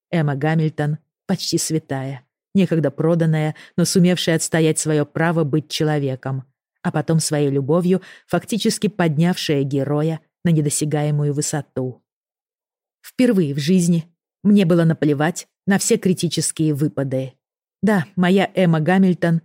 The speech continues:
так же далека от реальной, как и твой Нельсон, от того одноглазого, измотанного ранами и недугами человека,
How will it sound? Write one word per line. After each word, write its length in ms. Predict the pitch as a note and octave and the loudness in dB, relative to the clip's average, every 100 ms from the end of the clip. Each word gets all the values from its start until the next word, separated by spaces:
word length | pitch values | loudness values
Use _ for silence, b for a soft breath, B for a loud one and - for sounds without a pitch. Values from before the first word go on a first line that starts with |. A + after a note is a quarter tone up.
| _ _ - | _ _ -2
так 200 | A3 E3 | 0 0
же 100 | D#3+ | 0
далека 400 | D#3 D#3 - D#3+ | 2 0 0 -2
от 140 | - | -2
реальной, 580 | D#3 D3+ F3+ G3 F3+ F3 b - | 0 0 2 2 2 0 b -4
как 200 | A#3+ G#3+ | -2 0
и 60 | |
твой 280 | E3 E3+ D#3 | 0 2 4
Нельсон, 540 | D#3 F3 G3+ - F3+ F3 _ | 4 2 0 0 -2 -4 _
от 220 | - G3 - | -4 -4 0
того 220 | F3+ F#3 | 2 2
одноглазого, 760 | F#3 E3 E3 E3+ F3+ D#3+ D#3+ D#3+ b _ | 4 2 2 2 2 0 -2 -4 b _
измотанного 600 | G3+ F3+ G#3 G#3 F#3+ F#3 | 2 4 4 4 4 4
ранами 520 | F#3 F#3 F3 E3 E3 - | 4 4 4 2 0 0
и 80 | F#3+ | 4
недугами 540 | F#3 D#3 F#3 F3 E3 | 4 4 4 4 2
человека, 720 | D#3 D#3+ D3+ D#3 F#3+ F#3+ F3+ | 0 0 2 2 0 -2 -6